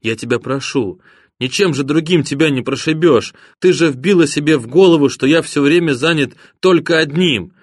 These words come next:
Лишь бы с тобой ничего не случилось». Как же я испугалась. И она уже облегчённо заплакала опять.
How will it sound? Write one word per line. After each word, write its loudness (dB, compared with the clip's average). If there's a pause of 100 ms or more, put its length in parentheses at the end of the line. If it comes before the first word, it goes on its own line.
(380)
Лишь -6
бы -8
с -14
тобой -2
ничего -6
не -6
случилось». -6 (380)
Как -10
же -10
я -4
испугалась. -12 (340)
И -10
она -4
уже -4
облегчённо -6
заплакала -6
опять. -12